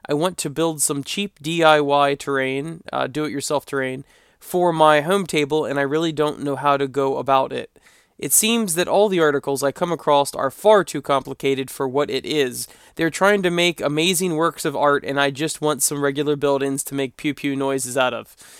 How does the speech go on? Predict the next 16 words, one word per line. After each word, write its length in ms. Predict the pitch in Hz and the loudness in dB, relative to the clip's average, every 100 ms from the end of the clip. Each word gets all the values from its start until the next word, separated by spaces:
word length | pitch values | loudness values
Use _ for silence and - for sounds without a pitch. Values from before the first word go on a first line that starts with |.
| - - _ - | -20 -20 _ -6
Could 300 | - 240 170 | -2 -2 -2
you 160 | 202 | -4
give 260 | 160 170 165 | 0 0 2
us 200 | 160 - | 2 2
a 120 | 139 | -2
brief 380 | 139 151 202 - | -2 -2 -2 -2
and 180 | 135 143 | -4 -2
simple 320 | - 139 143 | -2 -2 -4
guide 340 | 135 135 135 127 | 0 0 0 -4
to 100 | 143 | -4
making 360 | 135 127 135 127 | -4 -4 -6 -6
scratch-built 600 | - 156 - - 143 135 | -2 -2 -2 -4 -4 -2
buildings? 540 | 135 127 127 123 127 - - - | -4 -4 -4 -8 -10 -12 -18 -8
I 140 | - 147 | -4 -2
know 400 | 147 185 202 185 | 2 2 2 2
that 340 | 156 156 - | 2 2 0